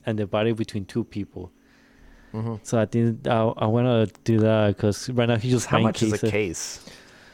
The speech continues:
Speaker 2: It's gotta be a lot.
Speaker 1: <sighs> For White Shards, I think it is expensive. Um,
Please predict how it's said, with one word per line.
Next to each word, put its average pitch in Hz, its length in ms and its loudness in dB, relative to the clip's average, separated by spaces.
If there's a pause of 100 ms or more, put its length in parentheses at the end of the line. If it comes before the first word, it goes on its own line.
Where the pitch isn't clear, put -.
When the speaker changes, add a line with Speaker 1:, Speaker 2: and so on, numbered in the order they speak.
(840)
Speaker 2:
It's - 120 -12
gotta 104 200 -2
be 85 60 -6
a 73 60 -8
lot. 67 360 -10 (420)
Speaker 1:
<sighs> - 380 -14
For 113 220 -4
White 98 340 -4
Shards, 123 340 -2
I 104 80 -2
think 101 260 -6
it 98 140 -2
is 95 180 -4
expensive. 90 800 -8
Um, 90 300 -6